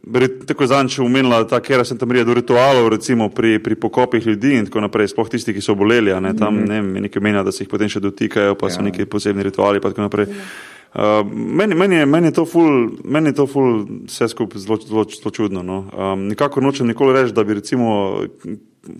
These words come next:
Speaker 1: da podcenjujem kakršenkoli virus ali pa bolezen, recimo ebola ali pa ptičja gripa ali pa karkoli takega, kakor je bilo
Speaker 3: Mm.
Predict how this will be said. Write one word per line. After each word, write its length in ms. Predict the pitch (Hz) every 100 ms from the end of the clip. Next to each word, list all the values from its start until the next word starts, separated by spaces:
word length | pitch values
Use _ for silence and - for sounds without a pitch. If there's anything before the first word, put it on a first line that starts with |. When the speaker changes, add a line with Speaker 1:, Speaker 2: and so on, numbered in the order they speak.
| -
Speaker 1:
da 280 | - 101 107 - _ _
podcenjujem 760 | 117 - 113 113 135 165 117 101
kakršenkoli 560 | 123 113 120 110 127
virus 300 | 113 120 104
ali 80 | 104
pa 80 | 104
bolezen, 380 | 104 117 107 107
recimo 260 | 104 110 -
ebola 340 | 113 107 101
ali 100 | 98
pa 140 | 92 95
ptičja 360 | 95 - - 101
gripa 280 | 107 110
ali 100 | 98
pa 80 | -
karkoli 440 | - - 123 110 101
takega, 300 | 98 98 98
kakor 240 | 104 107
je 80 | 101
bilo 160 | 110 110
Speaker 3:
Mm. 360 | 220 226 220